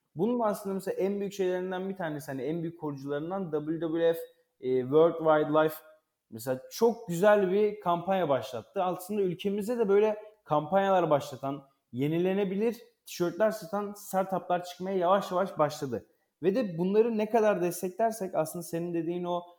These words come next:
hani, işte, daha öncesinde Beyond gibi böyle et, et ürünlerini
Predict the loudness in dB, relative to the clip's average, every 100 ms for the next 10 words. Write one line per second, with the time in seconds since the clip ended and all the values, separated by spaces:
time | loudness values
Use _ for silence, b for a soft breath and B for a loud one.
0 | _ -6 -2 0 -2 -8 -20 _ _ -18
1 | -4 -2 0 2 2 2 -2 -6 -6 -4
2 | -4 0 0 2 0 -2 0 0 0 0
3 | -4 -6 -6 0 2 2 2 -2 -4 -2
4 | -2 -2 -4 -6 -2 -2 0 -2 0 0
5 | 0 -2 -2 -2